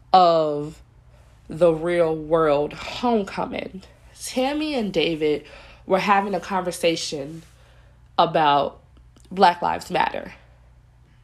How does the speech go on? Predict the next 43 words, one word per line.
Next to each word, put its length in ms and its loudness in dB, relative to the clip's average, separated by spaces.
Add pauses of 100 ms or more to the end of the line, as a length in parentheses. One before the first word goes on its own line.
(320)
and, 140 -2
like, 260 2
everything 440 0
that 100 0
happened, 640 0
you 60 -4
know, 160 0
like, 260 -2
the 80 -6
riots 320 2
and 80 -12
stuff 220 -6
like 180 -8
that. 260 -4 (560)
And 220 4
David 580 4
was 300 4
really 760 0 (160)
just 280 0
showing 340 2
that 80 2
he's 200 4
a 40 -4
coon. 460 -6
<laughs> 60 -20 (240)
Like, 300 4
I'm 140 -2
sorry, 440 0
y'all. 120 -2
Y'all 180 0
gonna 100 -2
hear 100 0
me 100 -2
use 180 -4
the 60 -8
word 180 0
coon 240 -2
a 80 -2
lot 220 -2
because 280 -4
I 120 -4
feel 160 -6
like 280 -4